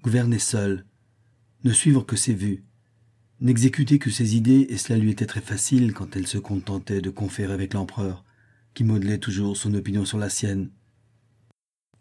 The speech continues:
La fière Marsa ne sentait que trop combien Eudoxia impératrice différait chaque jour davantage d'Eudoxia sa pupille. Aussi cherchait-elle par toutes sortes de flatteries à rester agréable à l'impératrice.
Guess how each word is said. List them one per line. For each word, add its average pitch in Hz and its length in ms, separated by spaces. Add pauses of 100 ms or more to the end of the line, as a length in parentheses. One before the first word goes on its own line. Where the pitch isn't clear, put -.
(140)
La 110 120
fière 127 220
Marsa 120 420
ne 101 160
sentait 104 400
que 113 100
trop 117 280
combien 95 480
Eudoxia 95 480
impératrice 95 640
différait 98 420
chaque 98 220
jour 98 180
davantage 98 720
d'Eudoxia 98 680
sa 98 180
pupille. 104 460 (1200)
Aussi 156 240
cherchait-elle 139 580
par 104 160
toutes - 180
sortes 139 260
de 98 80
flatteries 135 480
à 110 40
rester 104 300
agréable 107 460
à 95 40
l'impératrice. 95 840